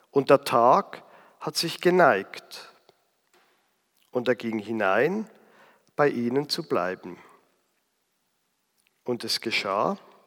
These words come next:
als er mit ihnen zu Tisch saß, nahm er das Brot, dankte, brach's und gab's ihnen. Da wurden ihre Augen geöffnet und sie erkannten ihn.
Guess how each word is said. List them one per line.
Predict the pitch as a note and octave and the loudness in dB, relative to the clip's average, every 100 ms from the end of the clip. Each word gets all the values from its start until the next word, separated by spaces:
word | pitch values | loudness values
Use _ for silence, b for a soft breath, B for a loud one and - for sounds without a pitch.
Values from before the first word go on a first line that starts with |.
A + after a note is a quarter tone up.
| _ _ B B B B B B - | _ _ B B B B B B 4
als | D#3 G3+ - | 8 8 6
er | F#3+ G3 | 6 8
mit | G3+ F3 - - | 8 4 2 -2
ihnen | E3+ G3+ A3+ A3 G#3 | 2 4 8 8 6
zu | - E3 | -2 -6
Tisch | - - E3+ G3+ - | -6 -4 -2 -2 -2
saß, | - F3 F3+ A3 G3+ - - - | -2 0 0 0 -2 -4 -6 -8
nahm | C3+ C3+ C3+ C#3+ F#3+ A3 | -6 0 4 6 6 4
er | F#3 D#3+ | 4 4
das | C3 - | 2 -2
Brot, | - G#2 G2+ A2+ F#3 - - - - _ _ _ _ | -6 -8 -4 -2 -2 -6 -16 -18 -20 _ _ _ _
dankte, | - C3+ G3+ - - G#3 G#3 G3 - _ _ _ _ | 6 6 6 -2 -2 -2 0 -6 -14 _ _ _ _
brach's | C3+ B2+ F3+ G3+ - - - - - _ _ _ _ _ _ | 6 6 6 0 -8 -12 -12 -14 -20 _ _ _ _ _ _
und | G3 G#3 | 2 4
gab's | G3+ C3 - - | 6 6 4 -4
ihnen. | A#2 G#2+ G2+ G2+ - _ _ _ _ _ | -6 -8 -10 -12 -18 _ _ _ _ _
Da | - A2+ C3+ F3 A2+ - B B B B B | 2 6 6 4 -2 -6 B B B B B
wurden | - B2+ E3+ G#3+ G#3+ G#3 | -14 8 10 10 8 2
ihre | G3 E3+ E3+ D#3+ D#3+ | 4 8 8 8 6
Augen | D3+ G3 F3 | 6 6 2
geöffnet | E3 D#3 D3 F3+ - G#3 G3 | -2 2 2 2 0 -2 2
und | E3 D3 | 0 0
sie | C3+ | -2
erkannten | A#2+ A#2+ - A#2+ E3+ - F3 | -4 -4 -4 -4 -6 -10 -10
ihn. | - A#2+ G#2 G2 G2 | -6 -6 -6 -10 -14